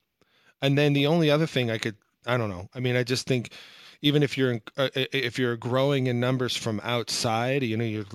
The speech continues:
you know, the, the ministers are going to the Amazon or whatever,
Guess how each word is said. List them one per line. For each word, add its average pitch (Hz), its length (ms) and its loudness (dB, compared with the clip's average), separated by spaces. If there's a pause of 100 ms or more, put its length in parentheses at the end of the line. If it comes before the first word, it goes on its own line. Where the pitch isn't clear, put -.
you 110 120 -6
know, 98 140 -6
the, 101 320 -10
the 101 120 -8
ministers 117 760 -2
are 110 100 -6
going 123 480 -4
to 120 140 -6
the 117 200 -4
Amazon 92 640 -6
or 85 80 -18
whatever, 82 500 -18